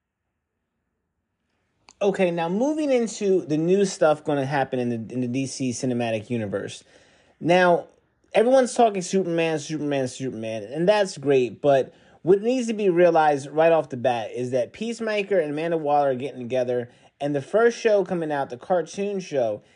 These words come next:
is a show called Creature Commandos, and James Gunn mentioned he already wrote all the episodes. So it's important for us to remember here,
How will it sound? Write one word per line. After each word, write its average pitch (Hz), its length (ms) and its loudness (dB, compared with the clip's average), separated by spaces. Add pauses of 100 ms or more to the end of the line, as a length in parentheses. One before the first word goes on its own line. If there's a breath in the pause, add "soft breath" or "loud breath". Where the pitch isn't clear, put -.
(180 soft breath)
is 135 340 -4
a 139 100 -4
show 185 280 0
called 160 320 2
Creature 220 320 -6
Commandos, 151 600 -2
and 139 200 -6
James 190 320 -2 (240)
Gunn 175 260 4
mentioned 190 360 0
he 190 180 -2
already 220 360 2
wrote 165 320 4
all 143 280 0
the 127 160 -2
episodes. 110 640 -6 (320 soft breath)
So 202 180 4
it's 202 140 4
important 285 460 2
for 240 80 4
us 233 140 4
to 220 100 -2
remember 196 240 0
here, 196 320 0